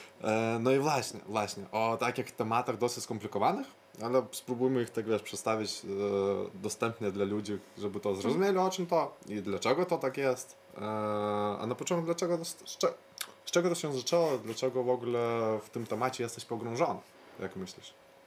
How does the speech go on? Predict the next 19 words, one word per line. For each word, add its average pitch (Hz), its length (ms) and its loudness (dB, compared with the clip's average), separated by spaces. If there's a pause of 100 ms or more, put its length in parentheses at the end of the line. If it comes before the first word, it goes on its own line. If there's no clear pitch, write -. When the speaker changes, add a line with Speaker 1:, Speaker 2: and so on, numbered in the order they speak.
(1300)
Speaker 2:
Em, 220 1120 0 (280)
zaczęło 247 300 0
się 294 140 -2
to 233 80 -12
przede 226 220 -6
wszystkim 240 420 -2
z - 60 -8
tego, 208 300 0
że 214 100 -4
jak 202 100 -6
ukończyłam 208 400 -8
szkołę, 196 260 -4
wyjechałam 196 420 -4
do 202 100 -6
Warszawy. 196 560 -2 (640)
Trafiłam 240 480 4
w 202 120 -8
zupełnie 233 640 2 (140)
inne 220 440 2